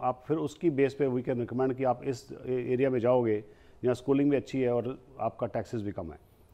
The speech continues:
तो टैक्सेस मैटर, स्कूल मैटर। जिनके बच्चे नहीं हैं, स्कूल नहीं जाते, उनके लिए मैटर नहीं करता है, उनके लिए they have to look at कभी आपका कन्वीनिएंट, आपका लोकेशन आपको कौन सी चाहिए, आप ट्रैवलिंग के लिए, अगर बच्चे स्कूल नहीं जा रहे हैं, बच्चे कॉलेज में चले गए हैं, ना स्कूल टैक्स की देने की ज़रूरत नहीं है।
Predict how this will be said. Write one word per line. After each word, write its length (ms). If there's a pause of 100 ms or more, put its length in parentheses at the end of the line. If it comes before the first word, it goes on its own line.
(360)
तो 80
टैक्सेस 420
मैटर, 300
स्कूल 280
मैटर। 340
जिनके 280
बच्चे 260
नहीं 240
हैं, 120
स्कूल 240
नहीं 120
जाते, 340 (340)
उनके 200
लिए 100
मैटर 220
नहीं 160
करता 220
है, 60
उनके 160
लिए 140
they 120
have 180
to 60
look 160
at 140
कभी 220
आपका 240 (120)
कन्वीनिएंट, 480
आपका 340 (640)
लोकेशन 480
आपको 180
कौन 180
सी 100
चाहिए, 300
आप 220 (140)
ट्रैवलिंग 360
के 60
लिए, 320 (380)
अगर 140
बच्चे 200
स्कूल 220
नहीं 100
जा 120
रहे 120
हैं, 80
बच्चे 260 (220)
कॉलेज 240
में 80
चले 220
गए 80
हैं, 240
ना 200
स्कूल 280
टैक्स 160
की 80
देने 180
की 80
ज़रूरत 240
नहीं 140
है। 140